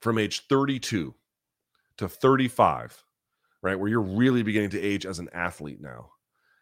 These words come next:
and with all of the stuff that's going on in his personal life, with a guy like Gane, who's got his strengths, he's got his weaknesses, but is a very dynamic athlete, a very good striker,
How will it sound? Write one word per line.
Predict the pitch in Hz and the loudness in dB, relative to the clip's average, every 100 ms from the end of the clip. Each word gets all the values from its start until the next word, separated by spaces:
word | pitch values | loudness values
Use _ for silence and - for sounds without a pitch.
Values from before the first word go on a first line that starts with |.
| _ - | _ -6
and | 107 101 | -4 -2
with | 90 | 2
all | 113 139 131 | 6 8 6
of | |
the | 110 | 4
stuff | 127 110 | -2 -2
that's | - | 0
going | 110 110 | 2 2
on | 107 104 | 2 0
in | 95 | -2
his | 85 - - _ _ _ _ _ | -4 -8 -14 _ _ _ _ _
personal | 120 107 98 80 | -4 -2 -2 -6
life, | 60 - _ _ _ _ - | -8 -16 _ _ _ _ -2
with | 104 107 87 - | 2 2 0 -8
a | |
guy | 92 117 131 | 0 6 6
like | 135 113 | 6 4
Gane, | 117 107 104 | 2 2 2
who's | 104 92 | -2 -2
got | 110 120 | 0 0
his | 120 | 2
strengths, | 127 120 101 | 0 0 -2
he's | 104 | 0
got | 113 | 2
his | 107 | 2
weaknesses, | 120 95 90 80 | -2 -2 -4 -4
but | 87 | -6
is | 80 | -8
a | |
very | 76 98 113 | 0 2 4
dynamic | 113 104 101 98 | 2 2 0 0
athlete, | 92 90 87 | -2 -2 -6
a | |
very | 69 85 95 104 | -6 -2 0 0
good | 113 | -2
striker, | - 101 87 90 87 | 2 2 2 -2 -4